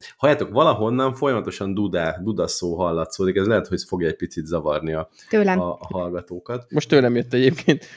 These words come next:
Speaker 2: Tényleg? Tőlem
Speaker 3: Igen.
Speaker 2: is jött. E, e, én előbb lehalkítottam, előbb repülő gyakorlatozott fölöttünk, ami ugye itt Kecskeméten abszolút megszokott, de szerintem ez belehallatszódott az adásba rendesen. Hát vagy megpusztulunk, vagy,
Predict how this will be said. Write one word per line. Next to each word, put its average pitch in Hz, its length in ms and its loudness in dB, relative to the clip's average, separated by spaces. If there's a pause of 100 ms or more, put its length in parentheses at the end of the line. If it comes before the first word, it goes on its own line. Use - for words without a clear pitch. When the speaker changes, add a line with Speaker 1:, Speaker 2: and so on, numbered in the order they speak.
Speaker 2:
Tényleg? 285 480 -2
Tőlem 294 220 -4
Speaker 3:
Igen. 254 220 4
Speaker 2:
is 269 60 0
jött. 285 160 -2
E, 254 240 -2
e, 262 320 -2
én 254 120 -4
előbb 277 200 -2
lehalkítottam, 220 760 -4
előbb 220 200 0
repülő 208 420 0
gyakorlatozott 185 800 -4
fölöttünk, 208 540 -2
ami 190 200 2
ugye 190 120 2
itt 190 120 0
Kecskeméten 185 560 0
abszolút 185 480 -2
megszokott, 190 520 -2
de 180 220 2 (360)
szerintem 190 460 0
ez 185 100 0
belehallatszódott 170 920 0
az 180 120 -6
adásba 175 360 0
rendesen. 208 600 0 (540)
Hát - 180 -20
vagy 269 180 4
megpusztulunk, 294 840 0
vagy, 233 300 2